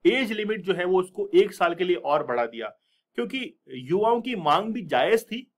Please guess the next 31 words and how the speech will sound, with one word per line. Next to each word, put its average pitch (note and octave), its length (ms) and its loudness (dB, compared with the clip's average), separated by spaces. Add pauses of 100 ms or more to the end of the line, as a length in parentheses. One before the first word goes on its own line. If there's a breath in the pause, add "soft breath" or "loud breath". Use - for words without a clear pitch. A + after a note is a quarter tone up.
गलत D#3+ 280 2
नहीं G#3+ 280 -6
थी। G#3+ 240 -10 (280)
उनकी G#3+ 300 0
मांग G#3 300 2
ये G#3 100 -2
थी F3+ 180 -6
कि A3+ 140 -10
पिछले G#3+ 320 -8
तीन F#3 260 -6
चार G3+ 140 0
साल G3 220 -2
से G3 120 -4
भर्ती D3+ 340 -6
नहीं D3+ 260 -6
हुई F#3+ 280 -4
है, G3 160 -6 (340)
पैंडेमिक G3+ 460 0
का A3 60 0
टाइम F#3 340 -2
था, F3+ 260 -8 (280)
जो G#3 160 2
एयरफोर्स G3 480 2
में A3 260 -6 (280)
एयरमैन A3+ 460 2
की G#3+ 160 -10
जो A3 140 -2
वैकेंसी F#3+ 420 -6
निकली E3+ 300 -6
हुई G3+ 280 -4
थी G3+ 280 -12